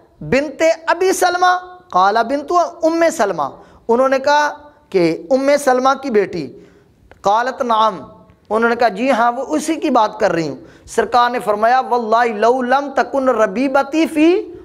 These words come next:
हुजरी", फरमाया, "अब तो वो मैं उम्मे सलमा से निकाह करने की वजह से मेरी रबीबा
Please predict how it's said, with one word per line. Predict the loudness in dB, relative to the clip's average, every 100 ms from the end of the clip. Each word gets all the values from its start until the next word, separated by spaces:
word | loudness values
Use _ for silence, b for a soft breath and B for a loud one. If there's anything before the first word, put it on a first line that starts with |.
| -6 -2
हुजरी", | 0 2 2 2 -2 -10 B B B -4
फरमाया, | -2 0 2 2 0 -4 -8 -4
"अब | -4 -6 -8
तो | -4
वो | 0 0
मैं | 0 0 0 -2 -14 -12 -2
उम्मे | -2 0 0 0
सलमा | 0 0 0 0
से | 0 0
निकाह | 0 0 2 0
करने | 2 -2 0 -2
की | -2
वजह | 0 2 2
से | 2 2
मेरी | 2 2 2
रबीबा | 2 0 0 2 0